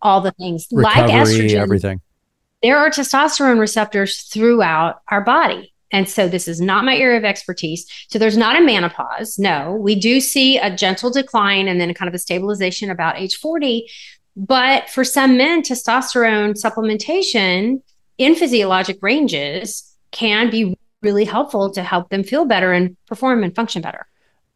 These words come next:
Speaker 2: I, I, I'm not gonna say he deserves a book, but if you could go back and write your husband a pamphlet,
Speaker 1: <laughs>
Speaker 2: a, a how-to guide to help
Speaker 1: Oh,
Speaker 2: you
Speaker 1: gosh.
Speaker 2: and be there for you as you're going through menopause,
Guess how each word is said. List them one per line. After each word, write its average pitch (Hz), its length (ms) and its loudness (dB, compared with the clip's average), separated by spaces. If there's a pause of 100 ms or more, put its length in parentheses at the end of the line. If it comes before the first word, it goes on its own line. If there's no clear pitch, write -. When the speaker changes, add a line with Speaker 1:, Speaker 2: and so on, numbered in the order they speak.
(160)
Speaker 2:
I, 135 80 2
I, 123 300 2
I'm 123 100 2
not 139 100 4
gonna 131 160 2
say 123 200 2
he 113 120 2
deserves 98 400 0
a 98 60 -2
book, 87 420 -2
but 104 240 -2 (320)
if 117 140 -2
you 147 160 4
could 143 160 0
go 139 160 4
back 123 280 0
and 101 140 0
write 107 220 2
your 104 180 0
husband 90 560 -2 (480)
a 113 60 0
pamphlet, 139 540 2 (380)
Speaker 1:
<laughs> - 440 -10
Speaker 2:
a, 233 760 2
a 147 120 2
how-to 156 460 2
guide 110 600 0 (440)
to 127 100 2
help 160 420 2
Speaker 1:
Oh, - 20 2
Speaker 2:
you 147 220 6
Speaker 1:
gosh. 98 360 2 (140)
Speaker 2:
and 120 180 0
be 139 160 4
there 143 200 4
for - 180 0
you 117 400 4
as 95 100 0
you're 104 100 0
going 107 260 2
through 107 160 2
menopause, 101 680 0